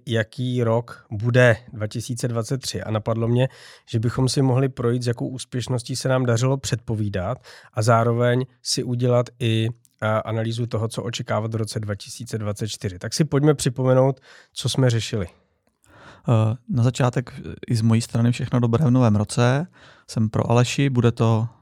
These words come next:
Speaker 2: myslím si, i pro mě skvělá zábava, ohlíd-, to ohlédnutí. A po-, myslím si a počítám s tím, že pro posluchače také, takže jsem vlastně zvědav v tuhle chvíli, jakou, jakou jsme měli v těch předpovědích úspěšnost.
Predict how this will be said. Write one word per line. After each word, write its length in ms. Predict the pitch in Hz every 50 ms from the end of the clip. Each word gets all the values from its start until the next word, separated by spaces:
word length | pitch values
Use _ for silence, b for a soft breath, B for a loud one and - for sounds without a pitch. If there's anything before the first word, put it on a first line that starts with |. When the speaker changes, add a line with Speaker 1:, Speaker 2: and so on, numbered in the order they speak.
| _ _ -
Speaker 2:
myslím 260 | - 120 - - 113
si, 120 | - -
i 60 | - 107
pro 160 | - - 104
mě 140 | 104 104 113
skvělá 340 | - - 113 110 107 107
zábava, 580 | 107 110 107 107 107 110 107 107 107 110 123 143 - _ _ _ _ _ - - - - _ _ -
ohlíd-, 280 | - 120 110 110 107
to 120 | - - 120
ohlédnutí. 640 | 113 110 110 104 104 107 104 - - 113 110 123 139 B B B B B B B B B B B B
A 140 | - 156 104
po-, 140 | - - - -
myslím 380 | 147 143 113 107 - - 123 107
si 140 | - - -
a 60 | 120
počítám 500 | - - 113 - - 110 - 135 107 110
s 80 | -
tím, 180 | - - 113 110
že 180 | 107 107 107 107 - _
pro 120 | - - -
posluchače 500 | - - 117 - 120 - - 110 - 123
také, 380 | - 117 107 - 120 107 101
takže 480 | - - - 104 107 107 113 110 104 110 - _ b b b b b b b b b b b b b b b b b _ _ _ _ _ _ -
jsem 120 | - 127
vlastně 240 | 117 113 - - 123
zvědav 360 | 113 110 110 110 113 113 -
v 60 | -
tuhle 240 | - 131 110 120 113
chvíli, 340 | - - 123 113 110 110 110
jakou, 520 | 104 101 - - 123 110 107 107 107 113
jakou 240 | 113 104 - 123 107
jsme 140 | - - 113
měli 180 | 107 107 107
v 40 | 107
těch 160 | - - 113
předpovědích 500 | - - 107 - 117 107 107 104 110 120
úspěšnost. 600 | - 113 - - 123 104 - - 101 - - _